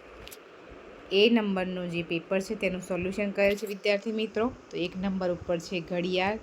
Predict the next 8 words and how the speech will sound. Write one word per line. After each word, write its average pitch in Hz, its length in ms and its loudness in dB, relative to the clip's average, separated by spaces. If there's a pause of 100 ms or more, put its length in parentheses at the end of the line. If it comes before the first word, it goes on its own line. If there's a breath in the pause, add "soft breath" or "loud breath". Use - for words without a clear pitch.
(100)
તો 165 80 -2
સમય, 185 480 -4 (320 loud breath)
તો - 80 -12
થર્મોમીટર 196 720 2
તો 196 220 0 (260)
તાપમાન, 185 540 0 (1600)
બે 190 240 6 (280)
નોર્થ 190 380 2